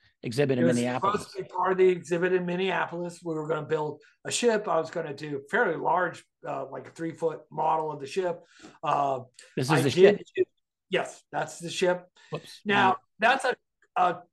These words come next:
Speaker 2: combination of her description and Barney's description, because they were both, they were a little bit different.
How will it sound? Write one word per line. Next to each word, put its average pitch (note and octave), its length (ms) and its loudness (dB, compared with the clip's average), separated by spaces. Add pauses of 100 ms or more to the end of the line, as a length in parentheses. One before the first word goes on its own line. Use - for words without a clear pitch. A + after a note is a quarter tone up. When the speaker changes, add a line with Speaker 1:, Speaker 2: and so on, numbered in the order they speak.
(400)
Speaker 2:
combination G#3+ 960 2 (120)
of E3 280 2 (160)
her A#3 260 0
description B3 680 -4 (500)
and E3+ 480 -4
Barney's F#3+ 540 0
description, C3+ 680 -12
because D#3+ 400 0
they F3 120 2
were D#3+ 120 0
both, A3 420 0
they F#3 100 2
were F3+ 100 4
a F3 60 2
little C4+ 280 0
bit C#4 300 -6 (400)
different. A#3 380 -2